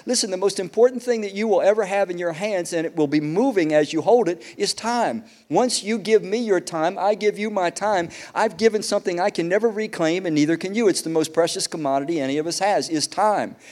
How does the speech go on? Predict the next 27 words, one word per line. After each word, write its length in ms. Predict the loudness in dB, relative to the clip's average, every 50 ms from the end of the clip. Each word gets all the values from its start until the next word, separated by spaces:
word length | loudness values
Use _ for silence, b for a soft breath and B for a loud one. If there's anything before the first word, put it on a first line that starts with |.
| B B B
You 100 | -6 -6
can't 400 | -4 -4 -2 0 0 0 0 0
regain 480 | 0 -2 -2 -2 0 -2 -2 -2 -2 -4
it 100 | -4 -4
once 240 | -4 -4 -4 -6
it's 140 | -8 -10 -6
given. 360 | -4 -2 -2 -2 -2 -6 -14 -16 b b b b b b b b _ -8
It's 160 | -8 -6 -6 -4 0
always 460 | 2 2 2 2 2 0 -2 -4 -4
on 180 | -4 -2 -2
the 80 | -2 -4
move. 400 | -2 0 0 0 0 -2 -6 -12 b b b b b b b b b b b b b _ _ _ _ _ _ _
But 120 | -6 -4 0
now, 300 | 2 2 2 0 -2 -6 _ _ _ _ _ _ _ _ _ _ _ _ _ _ _ _
the 80 | -4 -4
Creator 520 | -4 -4 -4 0 2 2 2 2 2 0
intended 680 | 0 0 -2 -2 -4 -4 -2 -2 0 2 2 2 4
us 180 | 4 2 2 0
to 120 | -2 -6 -6 -2
understand 1000 | 0 0 0 0 -2 -4 -4 -4 -2 -4 -2 -2 -2 -2 0 0 0 0 -2 -2
that 100 | -4 -4
there's 200 | -2 -4 -4 -4
a 60 | -2
start 480 | -2 -2 -2 -2 0 2 2 2 2 0 -2
and 120 | -4 -4
a 40 | -2
stop, 600 | -2 -2 0 0 2 2 2 0 0 -4 -8 _